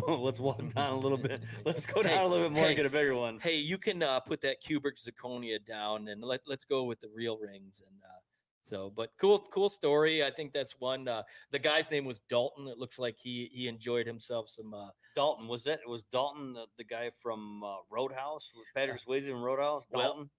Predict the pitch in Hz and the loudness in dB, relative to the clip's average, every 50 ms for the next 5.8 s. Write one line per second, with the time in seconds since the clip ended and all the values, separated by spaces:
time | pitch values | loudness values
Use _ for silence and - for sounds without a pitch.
0 | _ _ _ - 127 131 143 - - 123 131 139 143 147 - - - 139 135 120 | _ _ _ -6 -4 -4 -4 -6 -6 -6 -6 -6 -6 -6 -10 -10 -8 -8 -2 2
1 | 135 143 147 143 156 151 143 143 139 139 151 156 131 117 113 117 - - - - | 4 4 4 4 2 2 2 0 2 4 4 4 4 2 0 -6 -12 -16 -14 -12
2 | 127 113 110 113 110 110 107 107 104 104 98 92 _ _ _ 151 170 131 113 123 | -10 -8 -8 -8 -8 -8 -10 -10 -10 -12 -16 -20 _ _ _ -20 -20 -16 -12 -12
3 | 127 - - 139 143 139 139 143 135 139 - 139 135 131 131 131 131 135 127 131 | -12 -10 -8 -8 -8 -2 -2 -2 0 0 0 0 -2 0 0 0 0 0 0 -2
4 | 127 117 - 131 143 151 127 110 107 101 _ _ - 101 101 98 95 - - _ | -2 -4 -2 -2 -2 -2 -2 -4 -10 -20 _ _ -20 -18 -16 -18 -18 -18 -20 _
5 | _ _ _ _ - 113 107 107 - 110 110 110 113 110 104 101 | _ _ _ _ -8 -6 -6 -6 -6 -10 -14 -16 -16 -16 -16 -20